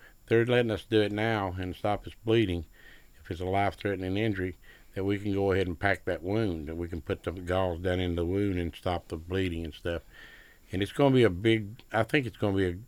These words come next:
a, a hit, because it's something that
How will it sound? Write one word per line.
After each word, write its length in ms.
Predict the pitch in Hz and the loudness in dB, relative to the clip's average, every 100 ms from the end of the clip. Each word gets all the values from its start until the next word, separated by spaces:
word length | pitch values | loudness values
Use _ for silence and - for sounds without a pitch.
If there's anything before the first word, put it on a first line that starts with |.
| - | -4
a, 80 | 92 | 0
a 40 | 85 | 2
hit, 380 | 104 107 - - - - - - - | 2 2 0 -10 -20 -20 -20 -20 -10
because 360 | 95 - 104 98 | -6 0 2 2
it's 160 | 95 - | 0 -2
something 540 | 120 123 - 113 101 | 0 0 2 2 4
that 300 | 92 92 | 2 0